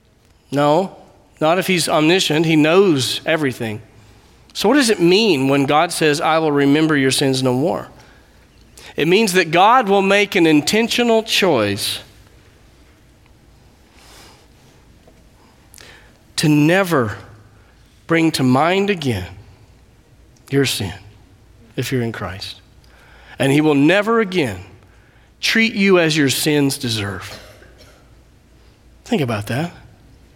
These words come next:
Not because he doesn't remember that you're a sinner,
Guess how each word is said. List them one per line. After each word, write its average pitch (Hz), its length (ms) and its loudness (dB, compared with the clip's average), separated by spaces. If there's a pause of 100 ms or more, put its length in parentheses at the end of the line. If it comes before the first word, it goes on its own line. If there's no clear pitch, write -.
(520)
Not 254 240 0
because 247 340 2
he 220 140 2
doesn't 233 360 2
remember 233 540 4
that 254 140 0
you're 285 160 4
a 269 80 2
sinner, 311 440 4